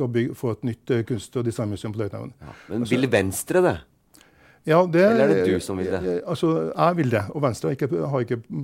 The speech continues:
Speaker 1: partibehandlet det, fordi at,
Speaker 2: Nei,
Speaker 1: eh,
Speaker 2: for i programmet så står det nemlig «bidra til realisering av den beste løsningen for et nytt og kunst- og designmuseum». Det er
Speaker 1: Riktig.
Speaker 2: lite konkret, det.
Speaker 1: Absolutt, for på, på det tidspunktet programmet ble laget, så var ikke utredningen ferdig. Den er, den er helt fersk, altså.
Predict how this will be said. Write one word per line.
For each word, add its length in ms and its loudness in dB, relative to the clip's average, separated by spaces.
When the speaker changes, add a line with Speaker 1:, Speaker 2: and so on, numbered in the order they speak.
Speaker 1:
partibehandlet 600 -2
det, 160 -2
fordi 200 0
at, 200 -4
Speaker 2:
Nei, 100 2
Speaker 1:
eh, 40 2
Speaker 2:
for 120 0
i 80 4
programmet 400 2
så 80 0
står 200 0
det 80 2
nemlig 340 0
«bidra 480 0
til 200 -2
realisering 640 2
av 60 -2
den 140 -2
beste 340 -4
løsningen 480 0
for 140 -4
et 120 -6
nytt 220 -6
og 80 -6
kunst- 260 -8
og 60 -12
designmuseum». 640 -6
Det 240 -6
er 240 -2
Speaker 1:
Riktig. 160 -14
Speaker 2:
lite 240 -2
konkret, 520 -6
det. 120 -6
Speaker 1:
Absolutt, 400 -2
for 180 -4
på, 140 -4
på 180 -6
det 160 -2
tidspunktet 440 -6
programmet 340 -2
ble 80 -2
laget, 180 -2
så 140 -4
var 220 2
ikke 200 -6
utredningen 460 -4
ferdig. 300 0
Den 160 -4
er, 260 -2
den 180 -2
er 60 2
helt 180 0
fersk, 240 -4
altså. 320 -2